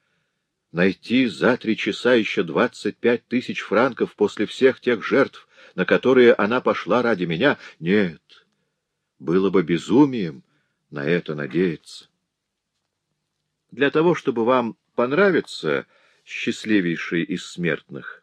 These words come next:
можно пойти на всё, даже на невозможное. Эх, да она уже и так делала всё возможное и невозможное. Попросить у своего мужа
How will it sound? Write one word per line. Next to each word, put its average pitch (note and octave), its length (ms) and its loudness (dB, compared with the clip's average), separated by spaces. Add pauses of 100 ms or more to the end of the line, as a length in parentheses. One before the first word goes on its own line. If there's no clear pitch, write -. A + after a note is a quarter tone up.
(720)
можно B2+ 280 -2
пойти C3 320 4
на B2+ 140 -2
всё, - 400 -8 (760)
даже D3+ 540 2
на B2 220 0
невозможное. D#2+ 920 -6 (1700)
Эх, A2+ 480 4
да F#2+ 180 2
она G#2+ 240 2
уже G#2 320 2
и G#2 40 2
так G2+ 420 -2
делала G2+ 420 2
всё G2 300 -2
возможное C3 1080 -2
и A2+ 300 -2
невозможное. G#2 1400 -2 (1000)
Попросить G#2+ 680 2
у A#2 60 -4
своего G#2 640 2
мужа B2 760 -2